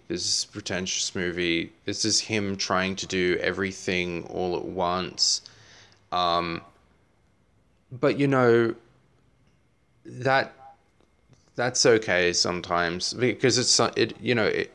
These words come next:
it was just nice to see someone trying because I, usually when we watch a bad movie, my major criticism is that they're lazy and they're not trying at all. And so it,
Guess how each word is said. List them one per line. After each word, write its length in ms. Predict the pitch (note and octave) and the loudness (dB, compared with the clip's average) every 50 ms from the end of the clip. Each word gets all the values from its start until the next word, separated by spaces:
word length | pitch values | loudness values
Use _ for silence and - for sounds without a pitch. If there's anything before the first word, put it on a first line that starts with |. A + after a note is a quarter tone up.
| - | -4
it 60 | A2+ | -4
was 340 | A2 G2+ A2 A#2+ B2 A#2+ - | 0 2 4 4 4 4 2
just 340 | - - A#2 G#2 - - - | 2 4 4 4 4 2 2
nice 380 | F#2+ F2+ F2 F2+ F#2 G2 - - | 2 2 2 2 2 2 0 0
to 140 | - - F#2 | 0 0 2
see 560 | - - - F2+ F2 F2 F2 F2 F2 F2 - - - _ _ _ _ _ _ _ _ _ _ | 2 2 4 4 4 4 4 2 0 -2 -6 -10 -20 _ _ _ _ _ _ _ _ _ _
someone 400 | - - - G2 G2+ F#2+ F#2 F2+ | -4 -2 -2 0 0 0 0 0
trying 560 | E2+ - - - F2 E2 F2 F#2 G2 G2+ G#2 G#2 | 0 0 0 2 2 2 4 2 2 0 0 -2
because 340 | - G2+ - - G2+ F2 | -4 -2 0 0 2 2
I, 200 | F#2+ F2 F2 - - - - - - - _ _ - - - - - - - - | 4 4 2 2 0 -4 -8 -16 -20 -20 _ _ -20 -20 -20 -20 -20 -18 -16 -12
usually 460 | - B2+ C3 B2+ A#2+ A#2 B2 B2 A#2+ | -2 2 4 6 6 6 6 6 6
when 160 | A#2 A2+ G#2+ | 6 6 6
we 80 | A2 G2+ | 6 4
watch 240 | G2 F#2+ G2+ G2 - | 4 4 4 4 2
a 60 | G2+ | 0
bad 360 | - - E2+ F2 F2+ F2+ - | 0 2 2 4 4 2 2
movie, 500 | G2 G2 G2 G2+ F#2+ G2+ G2+ G2+ G2 F#2+ - - - - - - _ | 0 0 0 2 2 2 2 0 0 -2 -8 -14 -20 -20 -20 -20 _
my 160 | - G2 F#2+ F#2+ | -4 0 0 2
major 480 | F#2+ F#2 F#2+ G2 G2+ G#2 G2 - G2 | 2 2 2 2 2 2 2 2 0
criticism 840 | - - - F#2 E2 F2+ F2+ - - F2+ E2+ E2 F#2 F2 F2 E2+ - - | 0 0 -2 0 0 2 0 0 0 0 0 -2 -2 -2 -4 -4 -6 -4
is 280 | D#2+ F2 E2+ E2 - | -4 -2 -2 -2 -4
that 280 | - - F2+ E2+ E2+ - | -2 -2 -2 -2 -2 -2
they're 220 | - F2 E2+ E2+ | -2 0 0 0
lazy 560 | E2+ E2 D#2+ - F2 F2+ F#2 - G#2+ G2 F#2 E2 | 0 0 -2 0 0 0 2 2 2 2 0 0
and 160 | E2+ E2+ D#2+ | -2 -2 -4
they're 80 | D#2+ | -4
not 300 | D#2+ D#2 D#2+ F#2 F#2 - - | -4 -4 -2 -4 -4 -4 -6
trying 420 | - - G2 F#2 F2 F2 F2+ F2 | -4 -2 0 0 0 0 -2 -4
at 80 | D#2+ - | -6 -4
all. 480 | - E2+ F2 F#2+ G2 A2 A#2 A#2+ - - - - - - - - _ _ - | -2 0 0 0 0 0 -2 -4 -8 -12 -20 -20 -20 -20 -20 -20 _ _ -6
And 180 | F2+ F#2 F#2 | -4 -4 -2
so 400 | - - G2 F#2 F2+ E2+ E2+ E2+ - - - - _ - - | 0 2 4 4 4 4 4 2 0 -4 -10 -20 _ -16 -14
it, 180 | - - - | -14 -14 -14